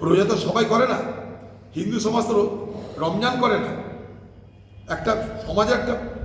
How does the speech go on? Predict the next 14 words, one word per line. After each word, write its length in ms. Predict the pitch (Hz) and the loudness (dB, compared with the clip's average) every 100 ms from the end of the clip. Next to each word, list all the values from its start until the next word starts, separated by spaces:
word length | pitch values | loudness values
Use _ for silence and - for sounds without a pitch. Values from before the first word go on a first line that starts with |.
| - - - - - - - | -10 -10 -10 -12 -12 -16 -4
অংশ 240 | 190 240 247 | -2 2 2
তারা 360 | 247 202 214 | 2 0 0
রমজান 380 | 185 185 196 196 - | 0 0 2 2 0
করে, 140 | - - - - - - | -4 -6 -10 -14 -16 -2
তারা, 180 | 180 208 - | 4 6 4
তাদের 180 | 202 220 | 2 0
অভাব 260 | 190 202 233 | 0 0 0
আছে, 220 | 160 - - - - - - - | -2 -4 -8 -8 -10 -12 -14 -4
তারা 180 | 196 214 220 - - - - - - - - - - - | 4 6 6 2 -4 -10 -12 -14 -16 -18 -20 -20 -16 0
পারে 200 | 175 220 | 2 4
না 100 | 226 | 2
জোগাড় 280 | 214 226 220 | 4 2 2
করতে, 140 | 208 | 2
তাদের 220 | 208 202 | 0 0